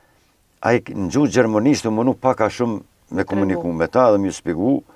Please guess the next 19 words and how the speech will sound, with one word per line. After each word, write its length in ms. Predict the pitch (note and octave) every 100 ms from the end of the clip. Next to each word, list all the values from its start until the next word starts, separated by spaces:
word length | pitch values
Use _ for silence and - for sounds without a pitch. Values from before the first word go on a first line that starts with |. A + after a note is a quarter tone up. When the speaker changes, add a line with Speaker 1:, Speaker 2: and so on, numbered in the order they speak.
| _ _ _
Speaker 1:
për 120 | G2+ F2
ngjarjen, 500 | C#2 G2+ A#2+ C3 - - - -
për 120 | G#2+ F2+
rrethin 420 | G2 F#2+ D#2+ A2 G2
që 180 | F#2 - - _ -
kërku 240 | G#2+ A2
në 140 | G#2+ A2
ofër 200 | - G2+
në 120 | F#2 -
kohë 260 | G#2 F2+ C#2
banur 360 | F#2+ G2 E2
serb 300 | - G2 D2+
tjerë, 240 | - G2 D2+
po 200 | F2+ E2 - - -
është 160 | F2 -
krejt 220 | G2 - C2
etnikisht 440 | D#2 E2+ F2 D2+
vend 180 | E2+ C#2+
shqiptar. 500 | - - E2 A#2 A#2+